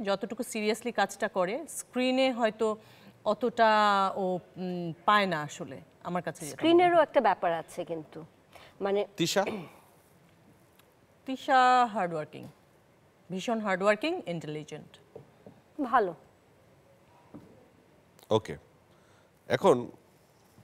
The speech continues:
Speaker 3: তোমাকে যদি বলা হয় যে একটা চরম রোমান্টিক নাটক বানাতে হবে সুইটে বা এখন, একটা রোমান্টিক নায়ক, একটা রোমান্টিক নায়িকা নিতে হবে, এখন তুমি কাকে সিলেক্ট করবা?
Speaker 2: নিশো, ছেলেদের মধ্যে।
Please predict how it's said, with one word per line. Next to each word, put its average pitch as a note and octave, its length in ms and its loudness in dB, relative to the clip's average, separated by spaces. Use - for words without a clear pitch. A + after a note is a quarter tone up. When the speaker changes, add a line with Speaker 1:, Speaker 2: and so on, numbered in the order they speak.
Speaker 3:
তোমাকে D#3+ 280 2
যদি D#3 240 -2
বলা C3 260 8
হয় G2 200 4
যে E2+ 320 -6
একটা - 180 -12
চরম A3+ 300 8
রোমান্টিক E3 420 4
নাটক B2+ 200 0
বানাতে A2+ 340 2
হবে A2 120 -2
সুইটে G#2+ 320 -2
বা F#2+ 180 2
এখন, A#2+ 220 -2
একটা - 320 4
রোমান্টিক C3 440 2
নায়ক, C#3 260 6
একটা B2+ 200 -4
রোমান্টিক A#2 420 0
নায়িকা G#2 260 2
নিতে F#2+ 220 -6
হবে, E2 200 -4
এখন B2 260 -2
তুমি C3 140 -4
কাকে A#2+ 360 2
সিলেক্ট F#2+ 320 -8
করবা? A#1+ 260 -12
Speaker 2:
নিশো, A#3 480 4
ছেলেদের G#3+ 340 0
মধ্যে। G3+ 440 -2